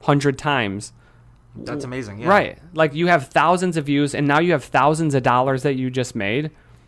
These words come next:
Speaker 1: because we pushed you out there and we built content around you. And it's, for me, it's like, that's the most empowering piece.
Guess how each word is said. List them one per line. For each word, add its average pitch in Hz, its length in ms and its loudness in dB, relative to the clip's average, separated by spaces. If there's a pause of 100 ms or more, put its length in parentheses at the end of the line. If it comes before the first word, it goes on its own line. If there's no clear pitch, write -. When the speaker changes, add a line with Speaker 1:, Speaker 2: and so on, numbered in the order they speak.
Speaker 1:
because 143 300 4
we 139 120 0
pushed 139 380 0
you 151 140 2
out 104 200 2
there 120 160 0
and 139 80 -2
we 123 100 -2
built 120 280 -2
content 117 500 -4
around 104 300 -8
you. 151 200 -4 (680)
And 165 160 0
it's, - 180 -4 (220)
for 180 180 2
me, 139 640 0 (320)
it's 151 200 -4
like, 143 280 2
that's 160 280 0
the 151 120 -2
most 151 260 2
empowering 131 720 -2
piece. 104 500 -8